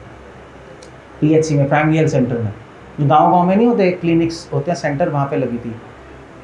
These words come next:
तो मैं अपने यहाँ गीता रखता था, पढ़ता रहता था, पेशेंट आते थे, देख के फिर अपना जब गए तो पढ़ लिया। फिर मेरी ड्यूटी गायनी वार्ड में लग गई, गायनी फीमेल वार्ड। तो वहाँ पे, मतलब, गाँव में तो फैसिलिटी होती नहीं,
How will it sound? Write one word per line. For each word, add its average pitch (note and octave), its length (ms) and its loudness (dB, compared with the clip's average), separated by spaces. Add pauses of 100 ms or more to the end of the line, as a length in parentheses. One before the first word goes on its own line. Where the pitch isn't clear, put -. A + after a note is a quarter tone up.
(320)
तो E3+ 80 2
मैं F3 100 4
अपने E3+ 160 0
यहाँ F3 120 0
गीता D3+ 200 0
रखता D#3+ 240 0
था, F#3 60 0
पढ़ता C#3 300 -2
रहता D3+ 160 -4
था, F#3+ 140 -10 (1600)
पेशेंट D3 320 0
आते D#3 240 2
थे, F3 200 0 (500)
देख C#3 200 -4
के D#3 260 2
फिर D#3 120 0
अपना C3+ 380 0 (220)
जब B2 160 -4
गए C#3+ 200 2
तो C#3 140 -6
पढ़ B2 100 -4
लिया। C#3 280 -2 (480)
फिर G3+ 140 4
मेरी A3 200 2
ड्यूटी G3 320 6
गायनी F3+ 280 2
वार्ड G3 200 4
में F3+ 100 2
लग C3 160 2
गई, A#2 160 0 (800)
गायनी D#3+ 420 0 (800)
फीमेल A#2 260 -4
वार्ड। A2 160 -8 (1080)
तो D3 80 -2
वहाँ D#3 260 2
पे, F3+ 220 0
मतलब, D#3+ 260 0
गाँव E3 260 2
में F#3 80 2
तो F#3 80 0
फैसिलिटी F3 480 0
होती D#3+ 300 0
नहीं, E3+ 200 -4